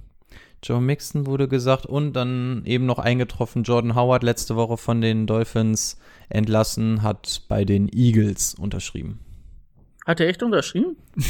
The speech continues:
Speaker 1: Mhm.
Speaker 2: <laughs> Ach,
Speaker 1: Oder ist zumindest expect-, äh, expected to sign. Auf jeden Fall irgendeine Meldung kam gerade noch um die Ecke.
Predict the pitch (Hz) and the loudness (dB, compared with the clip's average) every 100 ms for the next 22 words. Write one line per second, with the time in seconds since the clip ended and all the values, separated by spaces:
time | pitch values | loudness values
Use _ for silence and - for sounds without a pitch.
0 | - - - - 107 107 107 113 120 123 | -2 -6 -10 -6 -2 0 0 0 -2 -4
1 | - - - - - - - 127 113 117 | -6 -14 -16 -20 -20 -20 -6 4 4 4
2 | 123 120 127 123 117 - 131 - - - | 4 2 2 0 -4 2 0 0 -8 -6
3 | 101 - _ _ _ _ - - - - | -6 -6 _ _ _ _ -12 -10 -6 -4
4 | 117 - 117 - 123 - - 117 120 117 | -2 -2 -4 -4 -6 -4 0 2 2 0
5 | 107 - 117 - 113 113 76 110 117 107 | -4 -2 -2 0 2 2 0 -2 -2 -2
6 | 107 107 104 104 104 - 104 101 98 101 | 0 0 0 0 -2 -4 -4 -2 -2 -4
7 | 101 101 - - - - - - - - | -2 -4 -6 -14 -20 -20 -20 -20 -20 -14
8 | - 131 143 120 117 120 - - 107 95 | -2 2 2 4 2 0 -4 -6 -4 -6